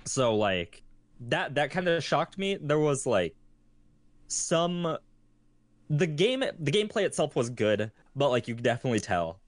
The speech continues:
that it was indie, just based on, like, its look and its presence. Um, but it was really solid. Um, what was it? There was, there was a few issues that I ran into it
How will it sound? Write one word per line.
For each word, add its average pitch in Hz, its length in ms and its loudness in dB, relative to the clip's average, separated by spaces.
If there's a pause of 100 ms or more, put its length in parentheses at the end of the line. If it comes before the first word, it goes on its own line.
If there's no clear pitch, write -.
(120)
that 90 260 0
it 92 160 -2
was 85 220 -4
indie, 101 360 -8 (160)
just 120 280 0
based 113 260 -2
on, 110 140 0
like, 101 220 0
its 92 260 -4
look 85 360 -2
and 92 120 0
its 82 140 -6
presence. 85 580 -4 (380)
Um, 95 680 -2 (480)
but 139 160 0
it 202 40 4
was 196 140 -2
really 277 180 0
solid. 381 340 0 (200)
Um, 131 640 2 (1120)
what 113 140 0
was 95 180 0
it? 82 140 -8 (400)
There 127 120 4
was, 160 200 -2
there 110 160 0
was 131 80 2
a - 200 -2
few 180 280 0
issues 113 380 0
that 92 100 4
I 87 40 4
ran 85 280 0
into 82 360 -4
it 82 140 -4